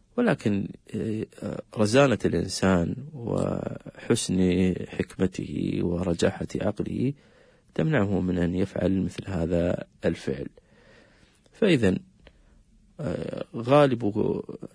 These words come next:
اهتمام البعض أنه يهتم بمثل هذا، هذا أمر مما لا ينبغي، بل الإنسان يكون، آه، جامعاً بين الأمرين،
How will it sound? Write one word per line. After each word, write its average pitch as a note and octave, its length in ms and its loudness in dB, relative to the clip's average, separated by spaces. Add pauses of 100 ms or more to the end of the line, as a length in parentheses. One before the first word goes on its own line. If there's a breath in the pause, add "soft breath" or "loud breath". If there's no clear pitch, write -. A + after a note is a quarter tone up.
(120)
اهتمام G2+ 560 2
البعض F#2+ 540 4
أنه F#2+ 400 2
يهتم G2 440 2
بمثل F2 380 0
هذا، A#2+ 420 2 (120)
هذا E2+ 300 2
أمر F#2+ 220 0
مما E2+ 480 4
لا E2+ 420 2 (160)
ينبغي، - 560 -2
بل E3+ 200 4
الإنسان - 520 0 (760 soft breath)
يكون، A2+ 640 4 (400)
آه، G2+ 260 2
جامعاً G#2 500 4
بين F2+ 320 2
الأمرين، E2 520 -4